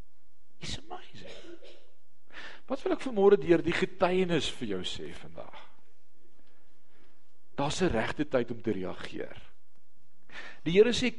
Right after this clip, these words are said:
"Kom as julle my stem hoor." Nou, dat ons die saak uitsort.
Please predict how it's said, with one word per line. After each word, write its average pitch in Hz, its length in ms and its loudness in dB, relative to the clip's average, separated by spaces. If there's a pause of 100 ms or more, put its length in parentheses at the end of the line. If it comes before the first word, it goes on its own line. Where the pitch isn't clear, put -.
(140)
"Kom 240 420 6
as 180 280 6
julle 160 220 4
my 151 140 0
stem 139 360 0
hoor." 107 380 4
Nou, 98 220 4
dat 104 160 0
ons 107 140 -2
die 113 80 -2
saak 104 360 0
uitsort. - 640 -4